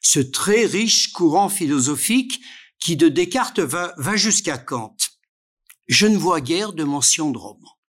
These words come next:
En revanche, une réflexion philosophique qui se donne pour cible principale,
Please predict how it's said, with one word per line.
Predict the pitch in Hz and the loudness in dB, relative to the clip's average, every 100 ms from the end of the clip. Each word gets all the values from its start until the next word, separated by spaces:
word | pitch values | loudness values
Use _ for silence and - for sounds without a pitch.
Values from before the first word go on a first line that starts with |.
| _ _ _ _ _ _ _ - - _ | _ _ _ _ _ _ _ -20 -20 _
En | 220 240 | 2 4
revanche, | 170 139 120 139 240 - - - - - _ _ _ _ _ _ - - 202 | 2 -2 -4 -8 -10 -4 0 0 -2 -8 _ _ _ _ _ _ -20 -4 4
une | 214 | 6
réflexion | 214 247 254 240 247 208 | 6 2 0 0 0 0
philosophique | 226 208 175 190 - 220 202 - - - - _ - | 0 0 2 0 -2 -2 -2 -6 -14 -20 -20 _ -4
qui | - | 0
se | 196 - | 2 4
donne | 214 165 233 214 - | 2 2 2 0 -2
pour | - 208 - | -4 -2 0
cible | - - 262 233 185 180 170 | 0 2 4 4 4 2 2
principale, | - 233 247 - 220 - 185 165 147 131 | 0 0 2 2 0 -4 -4 -2 -2 -4